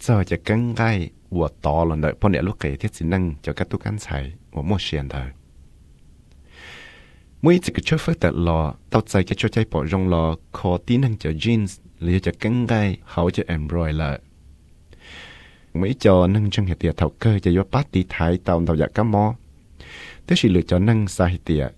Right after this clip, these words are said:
dỗ qua trâu mua cho năng sĩ cho họ lựa nó, lo chỉ cho mấy nhọt trời lên họ lựa xa tàu lựa sư. Cho cứ chưa phát tờ lo là scientist, họ lúc chơi tăng sáng Francis Crick Institute. Họ tổ chức London tới chẳng kịp.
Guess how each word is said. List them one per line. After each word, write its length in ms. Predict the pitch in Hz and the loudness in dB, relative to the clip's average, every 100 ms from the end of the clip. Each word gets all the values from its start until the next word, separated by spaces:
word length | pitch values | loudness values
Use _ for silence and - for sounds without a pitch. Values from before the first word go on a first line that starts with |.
| - | -8
dỗ 160 | 92 123 | 2 4
qua 160 | 113 113 | 4 4
trâu 180 | 117 110 | 2 2
mua 180 | 127 120 | 2 2
cho 120 | 98 | 2
năng 180 | 113 104 | 0 -2
sĩ 280 | - 85 90 | -2 0 2
cho 140 | 110 | 2
họ 120 | 131 | 2
lựa 140 | 113 78 | 2 4
nó, 300 | 87 92 85 - | 2 2 0 -2
lo 220 | 87 85 82 | 2 4 2
chỉ 240 | - 82 | -2 -4
cho 160 | 69 85 | -2 0
mấy 80 | 92 | 0
nhọt 240 | 87 67 - | 0 0 -2
trời 140 | 78 | -2
lên 140 | 76 85 - | 0 -2 -4
họ 160 | - 76 | -4 -2
lựa 100 | 80 | -2
xa 200 | - 76 | -4 -4
tàu 180 | - 76 | -2 -2
lựa 140 | 73 - | -2 -2
sư. 240 | - 101 110 - - - - - - - - - - - - - - - - | -4 -4 -4 -10 -20 -20 -20 -20 -20 -20 -20 -20 -20 -20 -20 -18 -16 -16 -6
Cho 100 | - - | 0 2
cứ 80 | 135 | 2
chưa 120 | - | 2
phát 200 | 147 180 | 0 2
tờ 120 | 107 | 4
lo 300 | 85 87 87 | 4 4 4
là 200 | 85 87 | 4 0
scientist, 680 | 90 95 104 110 - 139 - - | -2 0 0 0 -4 -6 -8 -8
họ 200 | - 110 | 4 6
lúc 120 | 147 170 | 6 2
chơi 180 | 123 | 0
tăng 280 | 110 135 151 147 | 0 0 -2 -4
sáng 320 | - 127 139 - - | -4 -2 -2 -6 -2
Francis 440 | 95 92 90 - - - | 0 0 -2 -4 -6 0
Crick 380 | 98 - - | 0 0 -6
Institute. 640 | - 95 - 90 - - - - - - - - | -2 -2 0 -2 -2 -8 -12 -14 -20 -20 -20 -14
Họ 240 | - 98 | 0 2
tổ 180 | 113 82 | 4 2
chức 180 | - 113 131 | 2 0 2
London 440 | 78 80 104 90 | 2 2 0 0
tới 120 | - | -2
chẳng 260 | - 76 76 | -4 -6 -6
kịp. 220 | - 82 | -4 -4